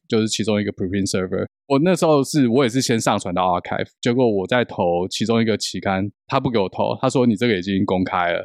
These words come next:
他不要，我就觉得、呃，干。<laughs> 就像我刚才说的，这个 archive 上面是没有 peer review 的这个机制，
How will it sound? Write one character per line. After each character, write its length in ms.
他 100
不 140
要， 400
我 120
就 60
觉 140
得、 220
呃， 420
干。 240
<laughs> 300
就 140
像 100
我 80
刚 140
才 60
说 240
的， 60
这 140
个 120
archive 440
上 140
面 160
是 140
没 80
有 100
peer 160
review 420
的 380
这 100
个 80
机 220
制， 280